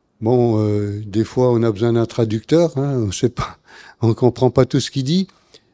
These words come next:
Mais figurez-vous que la première phrase complète qu'il a dite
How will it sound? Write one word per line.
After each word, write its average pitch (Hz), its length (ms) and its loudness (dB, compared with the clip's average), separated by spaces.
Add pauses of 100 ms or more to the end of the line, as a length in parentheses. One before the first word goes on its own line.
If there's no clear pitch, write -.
(320)
Mais 143 300 10
figurez-vous 175 680 4
que - 140 6
la 120 260 8
première 180 580 6
phrase - 420 -4
complète 143 640 0
qu'il 113 280 2
a 110 120 6
dite 117 640 -4